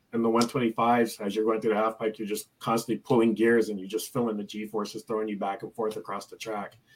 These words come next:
It's a, it's a hard track to get the flow of it to feel comfortable to you. Um, but it's, it's definitely challenging and it's a fun track to battle on.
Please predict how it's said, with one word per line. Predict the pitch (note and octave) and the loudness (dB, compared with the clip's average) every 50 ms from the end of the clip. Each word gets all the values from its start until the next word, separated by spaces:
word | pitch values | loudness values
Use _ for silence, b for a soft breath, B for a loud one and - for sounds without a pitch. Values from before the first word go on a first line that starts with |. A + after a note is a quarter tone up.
| b b b b b b b _ - | b b b b b b b _ 0
It's | D3 C#3+ - | 0 2 4
a, | G3 F#3+ F#3 - - _ _ _ _ _ _ _ _ _ _ _ _ _ _ _ _ - | 4 2 2 0 -6 _ _ _ _ _ _ _ _ _ _ _ _ _ _ _ _ -10
it's | D3 C#3 D3+ | -4 -2 0
a | C3 | 0
hard | - - D3 D3+ D#3+ D#3+ C#3+ | 4 6 6 6 6 6 4
track | - - - C#3+ C#3 C3+ - - | 0 0 2 2 2 2 0 -2
to | - A2+ | -4 -2
get | A#2+ C3 - - _ _ | -2 -2 -2 -4 _ _
the | - A2+ | -6 -6
flow | G#2+ - - - B2 A#2+ A#2+ A#2+ A#2 A2+ | -6 -6 -6 -2 2 4 6 8 8 8
of | G2+ F#2+ G2 | 6 4 0
it | F#2+ F2+ - - | -4 -6 -6 -8
to | A2+ - | -8 -8
feel | - - A#2+ A#2 G#2+ G2+ - - _ _ _ | -4 -2 0 0 0 0 -4 -8 _ _ _
comfortable | - - C3 A#2 - - G#2 - - - | -4 -2 -2 -2 -2 -2 -6 -4 -4 -4
to | - - - | -6 -8 -12
you. | - - - - _ _ _ _ _ _ _ _ _ _ _ _ _ _ _ _ _ _ _ _ _ _ - | -12 -12 -14 -16 _ _ _ _ _ _ _ _ _ _ _ _ _ _ _ _ _ _ _ _ _ _ -8
Um, | A2 G2 F#2 F2+ F2 F2 E2+ - _ _ _ _ - | -6 -4 -4 -4 -6 -8 -10 -12 _ _ _ _ -2
but | A2 G#2 | 2 2
it's, | A#2+ C3+ - - - - - - - _ _ _ _ _ _ _ - | 2 2 0 -2 -6 -6 -8 -10 -16 _ _ _ _ _ _ _ -14
it's | - - | -14 0
definitely | - D3 C3+ C3+ C3+ - D3 C#3 C3+ C3 C3 | 4 4 4 6 6 6 6 6 6 6 4
challenging | - - - B2+ A#2 B2 B2 A#2+ A#2 B2 A#2+ A2+ | 2 0 2 4 4 4 4 2 0 0 0 0
and | G#2+ A2 | 0 0
it's | G#2 G2+ - | -2 -2 -4
a | A2+ | -4
fun | - - A#2 G#2+ G2+ | -2 0 0 0 0
track | G#2 A2+ A2 A2 - - - | 0 -2 -2 -2 -4 -8 -6
to | - B2 A2 G2+ G2 F#2+ - - _ _ _ _ _ _ _ _ _ _ _ _ _ _ - G2+ - - | -2 0 2 2 0 -2 -6 -12 _ _ _ _ _ _ _ _ _ _ _ _ _ _ -20 -16 -2 4
battle | A2+ A2 A2 A2 A2+ G#2+ F#2+ F2+ | 6 8 8 8 6 4 2 0
on. | F2 E2 D2+ - | 0 -2 -2 -4